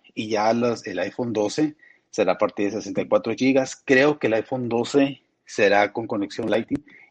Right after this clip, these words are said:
y el Pro con conexión U S B tipo C. Pantallas oled, obviamente. Quizá, eh, pongan la pantalla oled también en el iPhone doce. No sé, esas son mis predicciones y el color Blue Navy. Así que vamos a ver.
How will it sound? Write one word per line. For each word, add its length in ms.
y 160
el 160
Pro 400
con 400
conexión 420
U 100
S 200
B 160
tipo 280
C. 220
Pantallas 540
oled, 340
obviamente. 560
Quizá, 680
eh, 560
pongan 280
la 80
pantalla 360
oled 200
también 280
en 80
el 60
iPhone 300
doce. 360
No 140
sé, 240
esas 260
son 120
mis 80
predicciones 380
y 40
el 60
color 240
Blue 180
Navy. 380
Así 380
que 600
vamos 280
a 80
ver. 260